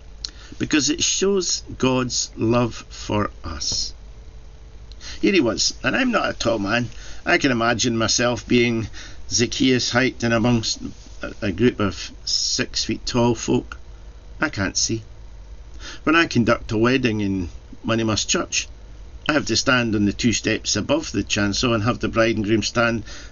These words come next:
at the lower steps so that people can see me, uh, and hear me, so that the fam-, the, the, the bride and groom are not blocking me. Poor Zacchaeus,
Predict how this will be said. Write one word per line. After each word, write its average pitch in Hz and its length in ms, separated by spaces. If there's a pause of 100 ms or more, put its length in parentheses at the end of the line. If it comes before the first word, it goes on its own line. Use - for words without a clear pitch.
at - 200
the 123 80
lower 143 280
steps - 420
so 135 120
that 123 140
people 131 240
can 131 140
see - 240
me, 302 300 (1120)
uh, 120 300 (140)
and 127 140
hear 139 220
me, 110 240 (1300)
so - 200
that 107 160
the 110 140
fam-, 120 400
the, 117 160
the, 113 180
the 110 240
bride 120 280
and 113 100
groom 110 200
are 107 60
not 104 200
blocking 123 520 (680)
me. 90 260 (2000)
Poor 139 200
Zacchaeus, 107 720